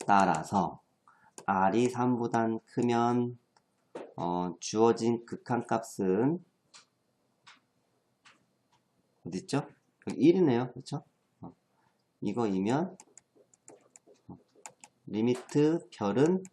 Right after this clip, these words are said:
일이고요. 그 다음에 R이 삼이면, 이거이면 리미트 별은 영이었죠? 영. R이, 어, 마이너스 삼과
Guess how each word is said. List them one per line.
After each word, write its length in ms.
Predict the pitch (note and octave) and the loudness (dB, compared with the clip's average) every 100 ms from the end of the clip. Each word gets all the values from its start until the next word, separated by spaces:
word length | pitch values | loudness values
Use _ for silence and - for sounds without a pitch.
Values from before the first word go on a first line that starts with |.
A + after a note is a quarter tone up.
| _ _ _ _ _ _ _ _ _ | _ _ _ _ _ _ _ _ _
일이고요. 840 | - C#3+ D3+ C3 F#2+ E2+ G#2+ E3 - | 0 2 0 0 -2 0 -2 -4 -10
그 80 | - | -8
다음에 380 | G2+ G#2 C#3+ F#3 - _ _ _ | -6 -2 -2 -2 -8 _ _ _
R이 520 | F#2 F#2 G2 A#2+ D#3+ | -2 0 0 0 0
삼이면, 840 | D#3+ - D#3+ E3 C#3 G2 A2 E3+ F3+ - _ G2 | -4 -6 -2 0 0 0 -2 -2 -6 -16 _ -12
이거이면 640 | G2 G#2 F#2 G#2 D3+ G3 - _ - - _ _ - - - - - | -6 -4 -2 0 0 -2 -6 _ -20 -20 _ _ -20 -20 -20 -20 -18
리미트 720 | - G#2+ A#2 - - D#3 F3+ - _ _ - | -8 -2 -2 -4 -2 -2 -2 -8 _ _ -6
별은 540 | A2 G#2 D3 G3 - _ _ _ _ _ _ _ G2+ | -2 4 4 4 -2 _ _ _ _ _ _ _ -6
영이었죠? 640 | G#2+ A#2 G#2+ - D3+ D#3+ - - G#2+ | -2 0 -2 -4 -6 -6 -18 -8 -2
영. 500 | F#2+ F#2+ D3 F#3 - _ _ - | 0 2 0 -2 -10 _ _ -12
R이, 680 | - F2+ F#2+ G#2+ D#3+ F#3+ - _ _ _ _ _ - | -4 0 0 4 2 2 -6 _ _ _ _ _ -10
어, 160 | F2 E2 _ _ _ _ _ - | -8 -8 _ _ _ _ _ 0
마이너스 640 | F#2+ G#2+ B2+ B2 B2 A#2 | 4 4 4 0 -2 -8
삼과 640 | - A2+ A2+ B2+ D#3+ F3+ | -6 -4 -2 0 0 -2